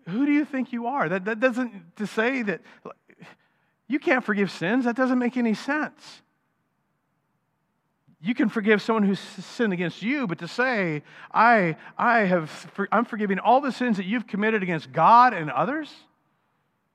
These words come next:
you're insane. See, if Jesus had simply said, "I'm here to announce that everyone's sins are forgiven,"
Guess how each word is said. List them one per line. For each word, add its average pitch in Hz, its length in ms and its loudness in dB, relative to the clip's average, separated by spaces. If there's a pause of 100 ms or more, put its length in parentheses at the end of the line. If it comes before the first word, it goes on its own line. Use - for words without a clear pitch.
(120)
you're 226 140 -2
insane. 196 680 -4 (1600)
See, 233 140 -2
if 208 200 0
Jesus 277 380 -2
had 190 180 -6
simply 233 400 -2
said, 123 480 -4 (1160)
"I'm 247 100 2
here 254 140 2
to 233 140 2
announce 185 320 0
that 160 140 -6
everyone's 214 760 0
sins 202 380 0
are 180 140 2
forgiven," 170 500 -2